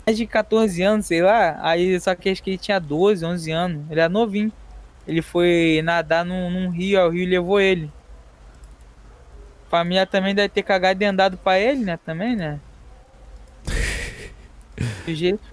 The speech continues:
Speaker 1: não, mas é essa, é, esses menor assim que nem ele, é moleque vira moleque de rua, filho, ficar pela rua, pequenininho.
Speaker 2: É, verdade,
Speaker 1: Conheço
Speaker 2: verdade.
Speaker 1: vários, pô.
Speaker 2: Verdade.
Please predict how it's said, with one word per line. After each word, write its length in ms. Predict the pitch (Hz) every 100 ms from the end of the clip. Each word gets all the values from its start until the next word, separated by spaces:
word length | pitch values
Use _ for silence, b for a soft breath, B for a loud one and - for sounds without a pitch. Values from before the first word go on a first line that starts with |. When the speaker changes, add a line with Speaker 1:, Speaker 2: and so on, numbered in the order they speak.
| -
Speaker 1:
não, 160 | - 415
mas 240 | 254 240
é 320 | 269 359 330
essa, 180 | 233 -
é, 840 | 220 208 190 170 156 151 147 143 143 - - - - - - - -
esses 240 | 170 196 208
menor 320 | 220 214 226
assim 240 | 220 226
que 120 | 214
nem 380 | 226 226 269 381
ele, 160 | 285 196
é 300 | 185 185 185
moleque 480 | 185 190 190 208 208
vira 220 | 240 254
moleque 320 | 254 254 254
de 160 | 226 320
rua, 300 | 311 320 247
filho, 140 | 180
ficar 340 | - 196 196
pela 300 | 190 202 202
rua, 360 | 170 160 220 240
pequenininho. 720 | 175 175 - 226 240 214 254 302 _ _
Speaker 2:
É, 320 | - 151 107 92
verdade, 320 | 107 127 113
Speaker 1:
Conheço 160 | 196 123
Speaker 2:
verdade. 180 | 135 104
Speaker 1:
vários, 300 | 226 262 -
pô. 140 | - - - - - - _ _ _ 123
Speaker 2:
Verdade. 520 | 107 117 101 -